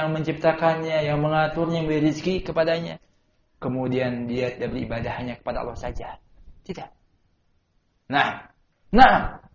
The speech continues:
meyakini Allah Subhanahu wa Ta'ala yang menciptakannya, itu termasuk tauhid. Tauhid rububiyah. Bahkan kewajiban seorang yang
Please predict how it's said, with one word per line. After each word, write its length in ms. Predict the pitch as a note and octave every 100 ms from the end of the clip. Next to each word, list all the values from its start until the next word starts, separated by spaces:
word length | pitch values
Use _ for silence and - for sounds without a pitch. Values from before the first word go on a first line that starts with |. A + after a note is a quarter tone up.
| _ _
meyakini 720 | E3+ G3+ G3 G3 G#3 G3+ G3
Allah 320 | G3 G#3 G#3+ F#3
Subhanahu 520 | F3 F3+ F#3 F#3 F3+
wa 120 | F3+
Ta'ala 360 | F3+ F3+ E3+ F#3+
yang 120 | F3+
menciptakannya, 920 | F3 F#3 F3+ F3 G3+ G3+ F#3 D3+ - - _ _
itu 120 | D#3+ D3+
termasuk 240 | D3+ D#3
tauhid. 480 | E3 D3+ D3 C#3+ - _ _ _ _ _ _ _ _ -
Tauhid 440 | A2+ A2 D3 - -
rububiyah. 720 | E3+ E3+ F3 D#3 - - - _ _ _ _ _ _ _ _ _ _ _ _ _ _ _ _ _ _ -
Bahkan 480 | D#3 E3 F3+ F3 D#3
kewajiban 720 | F#3 G3 F#3 D#3+ G3+ D#3 E3
seorang 560 | - G3 F3+ F#3+ F#3+ F3+
yang 240 | F#3 F#3